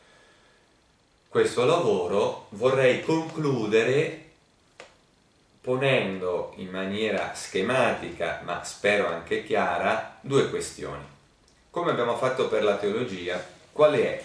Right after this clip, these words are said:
l'oggetto e qual è il metodo della teologia fondamentale?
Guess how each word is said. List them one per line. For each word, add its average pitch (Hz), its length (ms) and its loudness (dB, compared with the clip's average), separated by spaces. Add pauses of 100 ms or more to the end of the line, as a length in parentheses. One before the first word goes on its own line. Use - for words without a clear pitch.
(160)
l'oggetto 101 920 -2 (100)
e 98 160 -8
qual 98 200 2
è 110 360 2
il 127 240 -4
metodo 98 800 -8 (100)
della 85 260 -6
teologia - 440 -2
fondamentale? - 840 -16